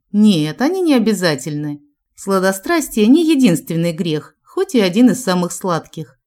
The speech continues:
Это сложно, так как чистая светлая душа возлюбленной, черные и тусклые души демонам неинтересны,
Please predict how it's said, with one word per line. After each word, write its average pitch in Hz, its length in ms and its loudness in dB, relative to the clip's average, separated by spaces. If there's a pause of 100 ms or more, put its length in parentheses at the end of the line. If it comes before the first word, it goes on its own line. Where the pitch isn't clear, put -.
(380)
Это 190 280 -4
сложно, 160 680 -2
так 180 200 -4
как 180 160 -4
чистая 202 400 -4
светлая 180 460 -4
душа 185 360 -4
возлюбленной, 180 880 -4 (220)
черные 196 580 0
и 175 80 -10
тусклые 190 400 -4
души 180 320 -6
демонам 180 460 -4
неинтересны, 208 760 -4